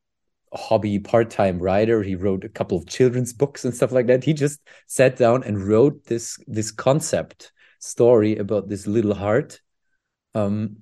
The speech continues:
that then became kind of the whole concept for the album. And we just, it just happened, man. I don't, I don't, it was never planned, but it all fell together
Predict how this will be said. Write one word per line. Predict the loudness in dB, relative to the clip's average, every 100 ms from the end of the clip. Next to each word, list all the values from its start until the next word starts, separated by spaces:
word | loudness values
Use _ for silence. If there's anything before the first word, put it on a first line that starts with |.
| -4
that | -2 -2 -2
then | 0 2 2 -2
became | -6 -8 0 2 2 0 -6
kind | -6 -6 -4
of | -4
the | -4
whole | -2 -4
concept | -6 -10 -10 -4
for | -2
the | -2
album. | -2 -6 -6
And | -6 -6 -8
we | -8
just, | -8 -10 _ _ _ _ _ -10
it | -4
just | -4 -4
happened, | -4 -6 -6 -8 -12 _ _ -10
man. | -8 -8 -6
I | -2
don't, | -2 -4
I | -6
don't, | -4 -4 -8 _ -6
it | -2
was | 0 0
never | 0 -2 -4
planned, | -4 -4 -2 -4 -6 -10 _
but | -6 -6
it | -10 -14 -4
all | 0 0 -2
fell | -6 0 2 2 -2
together | -8 -14 -4 -2 0 -2 -4 -6